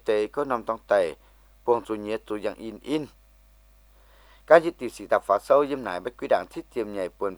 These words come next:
bé có là miền buồn chụp bành diêm nhớ này bé miền chụp buồn bút diệp kia có tiệc cung buồn bún việt tòng chồng mình kiểu trên như cái nhẹ tiểu sĩ tập mình chụp bành bút diệp kia có là miền diêm nhớ cha tình thùng bé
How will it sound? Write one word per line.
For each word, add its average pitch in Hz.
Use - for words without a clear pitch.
bé 139
có 165
là 135
miền 107
buồn 95
chụp 80
bành 95
diêm 120
nhớ 104
này 82
bé 123
miền 117
chụp 107
buồn 110
bút 165
diệp 131
kia 123
có 135
tiệc -
cung 123
buồn 113
bún 120
việt 117
tòng 110
chồng 110
mình 101
kiểu 107
trên 165
như 139
cái -
nhẹ 98
tiểu 104
sĩ 95
tập 101
mình 101
chụp 95
bành 90
bút 135
diệp 131
kia 120
có 165
là 101
miền 101
diêm 143
nhớ 110
cha 117
tình 113
thùng 92
bé 127